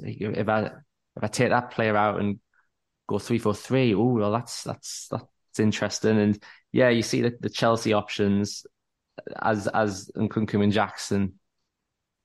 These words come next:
do more over pre-season. I suppose there's a little bit of doubt over do they both start. I mean, Nkunku certainly looks like he's more nailed,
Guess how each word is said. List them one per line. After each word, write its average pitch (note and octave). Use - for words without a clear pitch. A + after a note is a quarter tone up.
do A#2
more A2
over G2+
pre-season. G2+
I G#2
suppose C3+
there's B2
a C3
little C3+
bit A#2+
of G#2
doubt A#2
over G#2
do A2
they G#2
both G#2
start. G2+
I A#2
mean, C#3+
Nkunku G3
certainly D3+
looks C#3+
like A#2+
he's A2+
more A#2+
nailed, G#2+